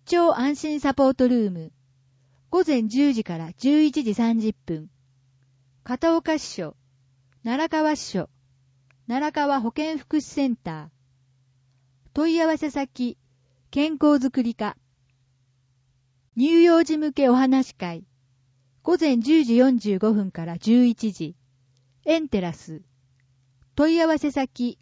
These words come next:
市立図書館。八日木曜日、三歳児健診、市保健福祉センター。問い合わせ先、健康づくり課。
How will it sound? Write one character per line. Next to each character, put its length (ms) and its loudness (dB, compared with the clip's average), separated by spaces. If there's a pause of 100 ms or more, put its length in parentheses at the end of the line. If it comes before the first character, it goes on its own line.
市 160 -2
立 180 2
図 140 2
書 160 -2
館。 260 -8 (2000)
八 240 2
日 280 0
木 260 4
曜 300 6
日、 180 -10 (1040)
三 280 -2
歳 260 2
児 120 -2
健 260 2
診、 360 -10 (520)
市 320 -6
保 160 -6
健 260 0
福 200 -2
祉 40 2
セ 260 -2
ン 80 0
タ 140 -8
ー。 180 -8 (800)
問 220 2
い 80 4
合 60 4
わ 100 2
せ 140 -2
先、 440 -4 (200)
健 220 0
康 300 4
づ 60 0
く 140 0
り 100 -4
課。 260 -10